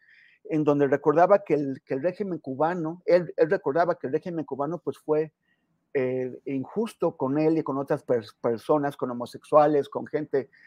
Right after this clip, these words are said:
re-, religiosa, a la que, eh, sometió a trabajos forzados en la década de lo-, de los sesenta. El propio Pablo estuvo ahí. Y él decía, él, él se preguntaba por qué no le habían pe-, pedido disculpas por aquello, eh, a lo que lo sometieron.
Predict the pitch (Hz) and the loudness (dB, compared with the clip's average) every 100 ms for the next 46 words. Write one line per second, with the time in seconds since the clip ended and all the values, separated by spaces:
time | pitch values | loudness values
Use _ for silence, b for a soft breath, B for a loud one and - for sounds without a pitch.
0 | b b 127 143 143 135 151 139 - 170 | b b 0 2 4 6 6 6 4 4
1 | 170 151 147 b b b 143 139 143 135 | 4 0 0 b b b 2 2 4 4
2 | 135 143 143 127 - 151 147 185 190 185 | 4 2 -2 -2 0 0 0 2 4 4
3 | 165 156 165 185 - 135 - 170 160 156 | 4 2 2 -2 -2 -4 2 6 4 4
4 | 147 135 156 165 165 151 147 147 151 151 | -4 2 2 4 4 4 2 0 2 0
5 | 143 - - 233 254 147 - - 185 - | -2 -6 -8 -6 -2 -2 0 0 0 2
6 | 190 175 - 165 135 120 117 - _ b | 2 2 -6 -6 -4 -4 -6 -14 _ b
7 | b b - 156 180 208 208 208 190 190 | b b 2 6 8 6 4 2 2 -2
8 | 185 180 160 180 170 160 170 180 175 135 | -2 -2 -4 -4 -6 -4 -2 -2 -2 -6
9 | - 196 233 175 160 143 135 131 - 131 | -6 -6 -2 0 -2 -2 -4 -4 -4 -2
10 | 143 139 123 _ _ _ _ - 147 143 | -2 -4 -8 _ _ _ _ -4 -2 -2
11 | - 165 156 139 - 139 135 - 151 143 | 0 0 2 -2 -2 -4 -2 2 2 2
12 | 135 - 131 123 120 123 123 131 127 139 | -2 -2 -4 -2 0 0 -2 -4 -6 -6
13 | 131 120 139 120 117 | -8 0 2 2 -6